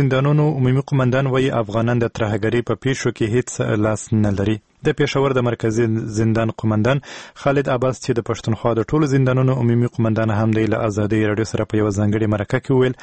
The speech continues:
دا مهال د پښتونخوا په زندانونو کې له څو سوو تر زرو پورې افغانان بندیان دي، خو ویې ویل چې په دې ډله کې هیڅ یوې په ترهګرۍ کې په لاس درلودلو نه دی تورن. په پېښور کې د افغانستان د کډوالو چارو رئیس مصری خان مومند، افغان ډیپلوماتانو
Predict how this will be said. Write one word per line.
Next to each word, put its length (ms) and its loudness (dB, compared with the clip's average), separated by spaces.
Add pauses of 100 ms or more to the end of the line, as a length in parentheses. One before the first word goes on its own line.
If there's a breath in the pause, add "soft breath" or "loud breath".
(240 loud breath)
دا 140 4
مهال 240 0
د 120 -2
پښتونخوا 380 -2 (120)
په 100 -2
زندانونو 460 2
کې 160 0
له 60 2 (140)
څو 220 0
سوو 300 0
تر 200 2
زرو 180 2
پورې 280 0
افغانان 400 -2
بندیان 360 2
دي، 140 0
خو 140 -2
ویې 140 2
ویل 200 0
چې 100 0 (360 loud breath)
په 80 0
دې 160 2
ډله 220 0
کې 160 0
هیڅ 120 -2 (160)
یوې 200 2 (100)
په 80 0 (140)
ترهګرۍ 480 -2
کې 160 0
په 120 -4
لاس 180 -2 (120)
درلودلو 540 0
نه 100 -2
دی 60 -2 (100)
تورن. 260 -2 (800 loud breath)
په 120 4
پېښور 360 2
کې 100 0
د 100 2
افغانستان 440 0
د 120 -4
کډوالو 320 0 (100)
چارو 260 0 (200)
رئیس 340 -2
مصری 300 -2
خان 240 0
مومند، 360 0 (340 loud breath)
افغان 300 0
ډیپلوماتانو 640 0